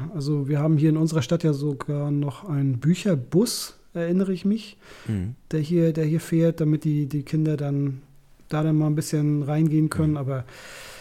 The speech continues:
Speaker 1: ja, das ist einfach nicht so interessant, äh, für, für
Speaker 2: Nee.
Speaker 1: die Kinder von heute irgendwie. Die, ich weiß nicht, ob E-Books jetzt, äh, der neue Schrei sind
Speaker 2: Mhm.
Speaker 1: oder ob er wirklich einfach die Glotze alles abgelöst hat.
Speaker 2: Mhm.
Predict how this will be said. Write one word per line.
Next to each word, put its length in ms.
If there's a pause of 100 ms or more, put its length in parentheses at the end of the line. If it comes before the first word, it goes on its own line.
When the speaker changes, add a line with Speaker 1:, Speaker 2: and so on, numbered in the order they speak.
(200)
Speaker 1:
ja, 200
das 180
ist 120
einfach 420
nicht 160
so 120
interessant, 680
äh, 100
für, 280
für 140
Speaker 2:
Nee. 60
Speaker 1:
die 280
Kinder 480
von 240
heute 280
irgendwie. 400
Die, 340 (500)
ich 100
weiß 180
nicht, 120
ob 100
E-Books 540
jetzt, 340
äh, 80
der 140
neue 240
Schrei 380
sind 260
Speaker 2:
Mhm. 80
Speaker 1:
oder 100
ob 140
er 140
wirklich 260
einfach 220
die 120
Glotze 400
alles 240
abgelöst 540
hat. 180 (600)
Speaker 2:
Mhm. 260